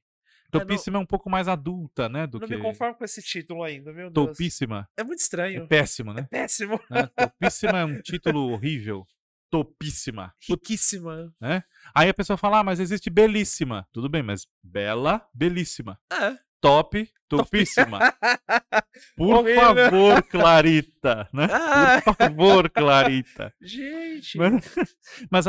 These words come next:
Speaker 1: mas esse horário de Pecado Mortal, é, primeiro que assim,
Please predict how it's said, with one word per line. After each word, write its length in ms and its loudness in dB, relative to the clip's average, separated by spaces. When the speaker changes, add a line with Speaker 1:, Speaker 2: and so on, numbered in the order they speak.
Speaker 1:
mas 200 0
esse 200 -2
horário 300 2
de 80 -10
Pecado 480 -6
Mortal, 600 -6
é, 80 -12
primeiro 340 -8
que 100 -10
assim, 240 -12